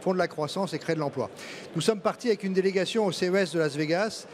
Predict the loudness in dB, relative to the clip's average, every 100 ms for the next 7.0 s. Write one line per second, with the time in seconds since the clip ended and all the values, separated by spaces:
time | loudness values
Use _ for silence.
0 | -6 0 2 2 2 2 2 0 0 0
1 | 0 2 4 4 2 -4 -6 -4 2 2
2 | 4 2 0 -2 -4 -2 0 -2 -2 -2
3 | -2 -2 0 0 0 -10 -16 -8 -6 -2
4 | 2 2 4 0 2 2 2 0 0 -2
5 | -4 -12 -18 -12 -4 0 2 2 0 -6
6 | -6 0 0 2 2 0 0 -2 -2